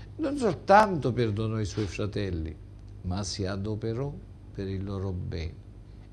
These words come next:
Il perdono che viene dal cuore ci spinge a fare tutto ciò che è in nostro potere per aiutare chi ci ha fatto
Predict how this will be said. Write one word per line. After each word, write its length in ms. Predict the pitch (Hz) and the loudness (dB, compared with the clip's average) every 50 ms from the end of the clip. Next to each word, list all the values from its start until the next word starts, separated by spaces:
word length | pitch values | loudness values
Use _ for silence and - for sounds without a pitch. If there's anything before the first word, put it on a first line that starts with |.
| - | -10
Il 180 | - 104 87 85 | -8 -6 -6 -6
perdono 640 | - - 98 92 98 101 110 120 131 139 143 143 131 | -4 -2 -2 0 0 0 0 0 0 0 0 -2 -2
che 160 | 120 131 123 | -2 -2 -2
viene 340 | 117 123 135 139 127 120 113 | 0 0 0 -2 -2 -2 -2
dal 280 | 110 104 98 95 - | -4 -4 -4 -6 -8
cuore 640 | - - 127 131 143 147 147 139 151 151 - - - - - - - - - - - - - - - | -8 -4 -2 0 0 0 -2 -4 -6 -8 -12 -14 -16 -16 -16 -16 -16 -16 -16 -16 -16 -16 -16 -16 -16
ci 180 | - - 117 | -12 -6 -6
spinge 520 | 104 - - - - 143 135 123 110 117 110 | -6 -6 -4 -2 0 0 2 2 0 0 0
a 60 | 104 | 0
fare 500 | - - - 120 113 117 113 120 120 110 | -2 -4 -2 0 0 0 2 0 -2 -2
tutto 640 | - 165 190 202 - - - - - 135 123 110 - - | -2 -4 -4 -4 -6 -10 -14 -10 -6 -6 -6 -6 -6 -8
ciò 300 | - - - 131 127 - | -6 -2 0 -2 -2 0
che 160 | - - 127 | 0 4 4
è 120 | 120 120 | 6 6
in 200 | 117 117 113 110 | 4 4 2 0
nostro 440 | 110 117 117 104 - - - 110 98 | 0 -2 -2 -4 -4 -2 0 0 0
potere 640 | - 104 98 98 - 131 143 160 160 143 151 151 143 - - - - - - - - - - - | 0 -2 -2 0 2 4 4 4 2 0 -2 -4 -6 -8 -12 -14 -14 -14 -14 -14 -14 -14 -14 -2
per 200 | - 127 127 127 | 2 4 6 6
aiutare 760 | 131 131 131 139 143 127 - 170 156 131 113 110 110 117 110 - | 6 6 6 6 6 6 6 6 6 6 4 2 2 0 0 0
chi 480 | - 170 180 180 170 139 113 104 - - | 0 0 2 2 2 0 0 -2 -4 -6
ci 140 | - - | -6 -6
ha 60 | 85 80 | -6 -6
fatto 360 | - - 113 120 - - | -6 -4 -4 -4 -4 -6